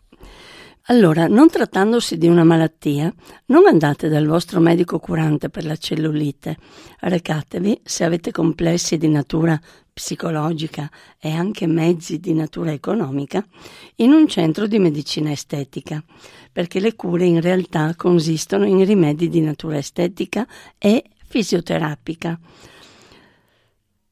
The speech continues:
anche se in alcuni casi si può intervenire con vere e proprie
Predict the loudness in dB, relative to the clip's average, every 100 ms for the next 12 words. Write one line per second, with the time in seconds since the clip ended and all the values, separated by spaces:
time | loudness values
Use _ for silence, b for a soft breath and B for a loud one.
0 | _ 0 2 4 2 -2 -4 -2 0 2
1 | 4 4 2 2 2 2 2 -2 -2 -2
2 | -4 -4 -2 -2 -4 -2 2 2 2 -2
3 | -2 -2 0 -2 -2 -4 -8 -6 -6 -6
4 | -6